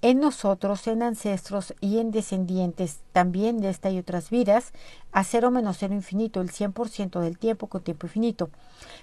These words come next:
Vamos a borrar experiencias negativas al padecer estas enfermedades con otras personas. Borramos incomprensión de otros, crítica de otros, juicio de otros, injusticias de otros, reproches de otros.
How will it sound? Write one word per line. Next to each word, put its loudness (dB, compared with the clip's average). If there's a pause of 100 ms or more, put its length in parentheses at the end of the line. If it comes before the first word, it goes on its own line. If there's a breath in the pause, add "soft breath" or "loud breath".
(100)
Vamos 4
a 8
borrar 6
experiencias 4
negativas 2
al 0
padecer 2
estas -4
enfermedades 2 (160)
con 0
otras -6
personas. -4 (440 loud breath)
Borramos 6 (120)
incomprensión 0
de 2
otros, -2
crítica 0
de 2
otros, -2
juicio -4
de 2
otros, 0 (380 loud breath)
injusticias 0
de 2
otros, 0 (280 soft breath)
reproches 2
de 4
otros. 0